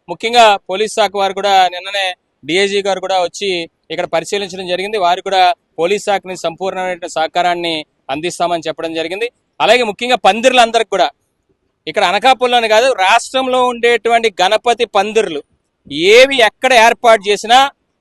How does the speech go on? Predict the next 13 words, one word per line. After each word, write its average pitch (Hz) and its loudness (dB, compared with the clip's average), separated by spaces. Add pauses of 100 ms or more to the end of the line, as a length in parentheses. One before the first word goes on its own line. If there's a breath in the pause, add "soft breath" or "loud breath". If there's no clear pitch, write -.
(120)
ఏ 220 6
విధమైన 233 2
ఆటంకాలు 220 2
లేకుండా 208 2 (380)
ప్రభుత్వం 233 0
ఒక 220 4 (100)
జీవోని 226 -2
జారీ 202 2 (100)
చేయడం 196 -4
జరిగింది. 208 -2 (380)
అందరికీ 240 0
కూడా 247 4
ఉచితంగా, 240 2